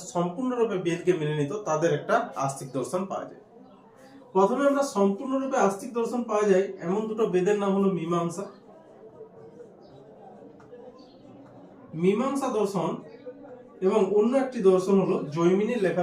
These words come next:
মীমাংসা দর্শন, এবং অন্য একটি দর্শন হলো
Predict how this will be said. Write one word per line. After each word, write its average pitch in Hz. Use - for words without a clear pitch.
মীমাংসা 160
দর্শন, 127
এবং 214
অন্য 214
একটি -
দর্শন 180
হলো 160